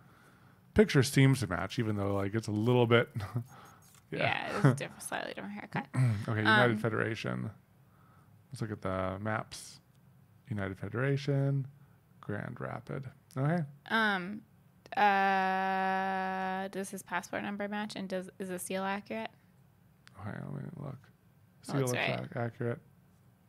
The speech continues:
Speaker 1: Yeah.
Speaker 2: Okay, cool.
Speaker 1: I think that's good.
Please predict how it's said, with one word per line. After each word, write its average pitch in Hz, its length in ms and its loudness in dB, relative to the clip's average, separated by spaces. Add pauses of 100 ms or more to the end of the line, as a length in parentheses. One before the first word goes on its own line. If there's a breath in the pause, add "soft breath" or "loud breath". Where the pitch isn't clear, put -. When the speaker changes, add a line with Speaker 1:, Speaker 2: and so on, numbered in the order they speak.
(1400)
Speaker 1:
Yeah. - 180 -6 (360)
Speaker 2:
Okay, - 140 -8 (160)
cool. - 200 -8 (380)
Speaker 1:
I 113 40 -4
think - 160 -6
that's 143 120 -8
good. - 220 -8